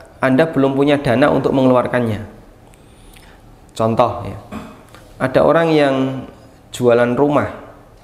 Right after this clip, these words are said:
otomatis barang dagangannya nilainya sangat besar, bahkan sampai miliaran. Zakat dia juga besar, tapi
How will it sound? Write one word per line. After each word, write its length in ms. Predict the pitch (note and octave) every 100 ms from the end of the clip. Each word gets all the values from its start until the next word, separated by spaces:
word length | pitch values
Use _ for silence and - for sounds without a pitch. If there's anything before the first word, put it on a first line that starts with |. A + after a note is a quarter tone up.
| - - - - - - - - - - - -
otomatis 560 | B2+ B2+ B2+ B2 F#3 -
barang 320 | C3+ B2 C3
dagangannya 720 | B2+ A2+ A#2 A#2 C#3 F3 G#3 -
nilainya 400 | D3 D3 E3 F3+
sangat 320 | C#3+ C#3 B2
besar, 260 | A2 A2+ - - - - - - -
bahkan 240 | - C3+
sampai 320 | C3+ B2+ C3+
miliaran. 480 | C3+ B2+ A#2 G#2+ F#2 F2+ - - - - - - - - - - -
Zakat 320 | A#2+ - C3
dia 160 | E3+ E3+
juga 240 | B2 -
besar, 320 | A2 A#2+ - - - - - - - - - - - - - -
tapi 480 | B2+ C3 F#3 G#3+